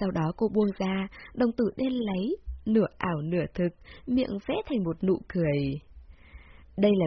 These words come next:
tiền boa, tôi sẽ nhớ, đánh giá anh năm sao."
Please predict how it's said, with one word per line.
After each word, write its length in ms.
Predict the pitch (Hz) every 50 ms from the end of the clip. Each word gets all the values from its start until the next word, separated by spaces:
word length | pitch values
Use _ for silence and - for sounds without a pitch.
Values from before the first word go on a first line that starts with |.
| - -
tiền 220 | - 175 160 151 -
boa, 380 | - 180 185 190 202 190 170 - - _ - _ - - - - - -
tôi 200 | - 233 226 220 208 - -
sẽ 60 | 262 - 262
nhớ, 240 | 247 220 202 185 185 202 285 403 - - - - -
đánh 160 | 196 196 196 214 -
giá 140 | 208 196 202 -
anh 240 | - 226 214 208
năm 180 | 208 214 208 208 208 -
sao." 300 | - 196 196 208 208 180